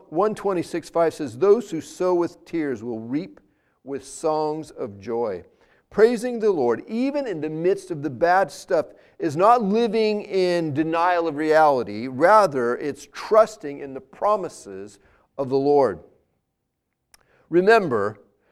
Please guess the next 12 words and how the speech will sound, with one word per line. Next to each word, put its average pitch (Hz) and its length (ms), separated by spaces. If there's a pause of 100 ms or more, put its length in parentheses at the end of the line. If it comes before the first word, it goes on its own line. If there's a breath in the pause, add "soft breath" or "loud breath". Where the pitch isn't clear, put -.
(260)
praising 262 540
the 254 100
Lord 139 320
in 131 120
all 175 200
circumstances 151 720
of 131 200
our 120 140
life 110 480 (100)
is 113 180
rooted 160 360
in 123 160